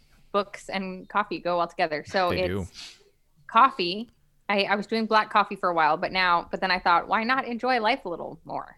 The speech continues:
Speaker 1: than I am enjoying life?
Speaker 2: Yeah.
Speaker 1: So it's black coffee mostly, a splash of vanilla almond milk, and then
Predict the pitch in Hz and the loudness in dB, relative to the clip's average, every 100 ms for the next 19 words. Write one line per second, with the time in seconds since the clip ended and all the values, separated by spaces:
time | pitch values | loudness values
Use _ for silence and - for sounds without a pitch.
0 | _ 185 123 107 113 139 135 165 160 139 | _ -14 -12 -14 -14 -14 -14 -14 -10 -8
1 | 139 180 - _ _ 143 175 196 190 180 | -6 -8 -10 _ _ -10 -4 2 4 2
2 | - - 190 - - 196 247 - 233 220 | -2 -4 -4 -4 -2 2 2 4 4 4
3 | 220 196 190 - 180 165 165 180 - - | -2 -2 -4 -4 -6 -4 -8 -14 -14 0
4 | 214 226 233 240 214 214 220 180 196 190 | 2 2 0 -4 -2 -2 2 4 4 2
5 | 190 _ - 165 160 - - - 190 185 | -8 _ -8 -6 -6 -10 -20 -10 -6 -2
6 | 180 175 175 | -2 -4 -10